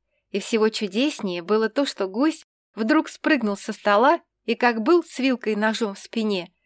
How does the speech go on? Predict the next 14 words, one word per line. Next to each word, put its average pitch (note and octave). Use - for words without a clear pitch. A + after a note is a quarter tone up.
в -
перевалку A3
заковылял G#3
по G#3+
полу. F3+
Он G#3+
шел B3+
прямо C#4
к A3
бедной A#3
девочке, G3+
но C#4
спичка -
погасла, F#3+